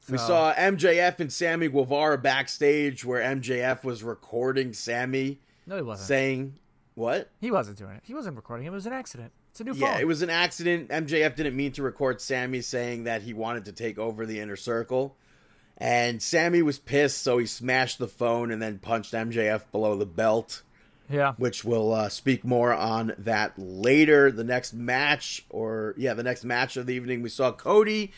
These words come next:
Speaker 1: and Lee Johnson, who is a new member of the Nightmare Family.
Speaker 2: And also a new contracted talent to All Elite Wrestling.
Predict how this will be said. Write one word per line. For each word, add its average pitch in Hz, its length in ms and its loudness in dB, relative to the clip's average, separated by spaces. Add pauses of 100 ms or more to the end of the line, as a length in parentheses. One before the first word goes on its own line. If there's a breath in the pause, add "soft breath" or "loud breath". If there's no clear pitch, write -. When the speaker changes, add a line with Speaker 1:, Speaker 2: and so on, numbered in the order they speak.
(320 loud breath)
Speaker 1:
and 139 180 -2
Lee 196 220 2
Johnson, 165 560 4
who 156 160 2
is 143 120 0
a 143 120 2
new 143 340 0
member 139 380 0
of 127 180 0
the 123 80 -6
Nightmare 123 480 -2
Family. 127 720 -4
Speaker 2:
And 208 300 4
also 151 440 -2
a 135 160 -6
new 147 360 -8
contracted 151 680 -8
talent 196 440 -2
to 220 180 -4
All 220 100 2
Elite 226 160 -4
Wrestling. 226 400 -2